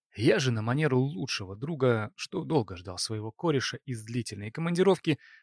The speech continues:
расставил руки в стороны и широко заулыбался.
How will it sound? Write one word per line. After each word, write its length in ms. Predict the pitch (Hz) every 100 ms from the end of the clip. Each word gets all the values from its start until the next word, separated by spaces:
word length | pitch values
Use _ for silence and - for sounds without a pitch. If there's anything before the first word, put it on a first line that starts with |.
| -
расставил 600 | 147 - - 127 107 123
руки 300 | 175 - 143
в 60 |
стороны 520 | - - 208 175 160 147
и 200 | 233 220
широко 580 | - 123 107 - 151
заулыбался. 840 | 131 120 104 104 90 90 - -